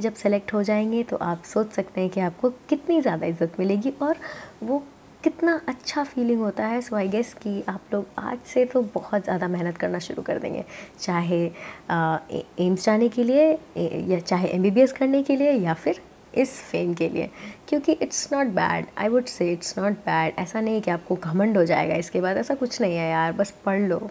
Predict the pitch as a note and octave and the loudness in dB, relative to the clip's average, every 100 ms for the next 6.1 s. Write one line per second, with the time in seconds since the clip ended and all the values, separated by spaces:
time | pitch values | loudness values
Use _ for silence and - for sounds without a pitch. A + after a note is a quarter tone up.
0 | - F#3+ G#3+ B3+ B3 F#3+ - A3 G#3+ G#3 | -4 -2 2 0 0 -6 -4 -6 -6 -2
1 | B3 B3 F#3+ F#3+ G3+ G3 G3+ F#3+ G#3+ D#4 | -4 0 0 0 0 0 -2 0 2 6
2 | F4 E4 C4+ B3 G3+ F3 E3+ - E3 E3+ | 8 8 4 2 2 0 -2 -2 -2 0
3 | F3 E3+ G3 A3 G3+ B3 C#4 - - - | 0 0 -2 0 2 4 2 -2 -14 -14
4 | - F#3 G#3+ A#3+ A3+ A3+ G3 F#3 G3+ F#3 | -8 0 2 2 2 2 2 2 0 -2
5 | F#3 F#3 F3 E3+ E3+ F3+ E3+ F3 A3 A#3 | -2 2 2 2 0 -2 -2 -2 2 2